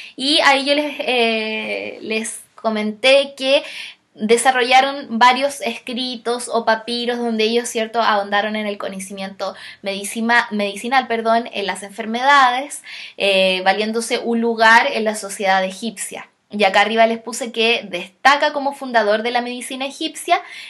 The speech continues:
Imhotep, que ahí aparece mencionado también, eh, por los aportes que él realizó. También comentarles acá que,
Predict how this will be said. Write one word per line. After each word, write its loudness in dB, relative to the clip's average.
Imhotep, 0
que 0
ahí 0
aparece 0
mencionado -2
también, -2
eh, -2
por -2
los -2
aportes -4
que -4
él -6
realizó. -4
También 0
comentarles -2
acá 4
que, -4